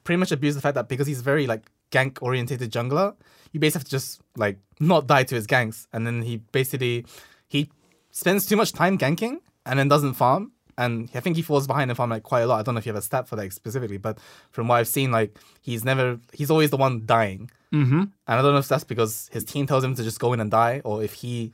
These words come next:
Speaker 1: makes the decision to go in.
Speaker 2: Right. Because I, I think, um, another problem other than the, <clears throat> the jungle or the ganks not working now is,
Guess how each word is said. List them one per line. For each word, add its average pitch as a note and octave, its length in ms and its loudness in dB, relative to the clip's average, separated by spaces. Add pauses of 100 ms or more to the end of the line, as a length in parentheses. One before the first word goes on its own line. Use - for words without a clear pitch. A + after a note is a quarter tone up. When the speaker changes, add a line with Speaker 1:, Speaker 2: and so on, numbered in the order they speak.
Speaker 1:
makes A2 200 -8
the A#2 80 -12
decision A#2+ 340 -6
to A#2+ 80 -6
go A#2+ 160 0
in. B2+ 200 -2
Speaker 2:
Right. D3 360 4 (520)
Because D#3+ 260 4
I, F#3 360 8
I A3 40 6
think, F#3+ 420 2 (260)
um, C3+ 560 4
another F3 320 8
problem C3+ 580 4
other C3+ 260 4
than A#2+ 240 0
the, A#2+ 640 -2 (220)
<clears throat> - 240 -20
the C3+ 100 2
jungle C#3+ 520 6
or C#3 160 2
the B2+ 100 -2
ganks D3 340 2
not C3+ 120 0
working C#3+ 360 2
now C3 220 2
is, C3 340 -2